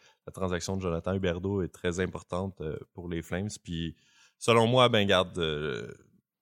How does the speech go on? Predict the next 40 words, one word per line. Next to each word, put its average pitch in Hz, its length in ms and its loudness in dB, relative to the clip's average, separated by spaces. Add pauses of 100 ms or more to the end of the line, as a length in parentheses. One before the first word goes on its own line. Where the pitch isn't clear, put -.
(240)
Daryl 104 360 2
Sutter 110 300 -2
est 104 100 -4
un 101 80 0
entraîneur 101 380 -2
d'expérience, 101 540 -6
va 107 100 0
être 87 80 -4
capable 101 400 4
de, 95 260 2
d'amener 98 460 0
tout - 140 -4
le 104 60 2
monde 101 340 4
dans 90 200 4
son, 87 380 0
euh, 78 260 -4
de 90 140 -4
vendre 110 360 4
son 117 200 2
plan 113 140 2
à 117 60 2
tout 110 120 -6
le 107 60 0
monde. 117 300 -2
On 113 160 -2
a - 20 0
vu 110 180 -6
que - 60 -10
ça 110 140 0
a 104 40 2
fonctionné 117 460 -2
quand 127 180 4
même, 135 260 0
euh, 113 160 -2 (560)
euh, 101 160 4
l'an 107 180 4
dernier. 120 360 -2
Donc, 98 340 -4
euh, 80 340 -2